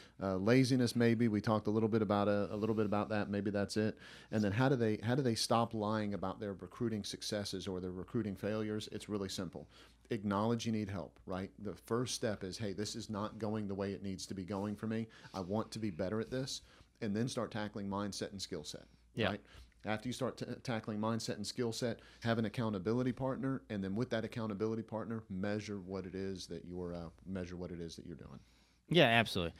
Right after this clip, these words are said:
Speaker 2: And, and I'm gonna touch one little thing. Sorry, I know it's a summary, but I'm gonna, I'm gonna talk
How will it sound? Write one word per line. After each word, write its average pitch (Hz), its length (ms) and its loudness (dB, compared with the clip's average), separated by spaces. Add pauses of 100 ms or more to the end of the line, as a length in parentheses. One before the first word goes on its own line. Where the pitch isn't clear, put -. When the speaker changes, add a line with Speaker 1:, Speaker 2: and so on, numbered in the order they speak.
(140)
Speaker 2:
And, 165 220 8
and 147 320 0
I'm 151 220 8
gonna 123 160 8
touch - 420 2
one 156 400 8
little 202 240 8
thing. 101 320 4
Sorry, 139 240 6
I 147 40 8
know 160 140 6
it's 156 100 2
a 160 60 8
summary, 110 540 6 (220)
but 110 80 2
I'm 147 80 4
gonna, 165 260 4
I'm 139 140 4
gonna 139 140 6
talk 107 320 4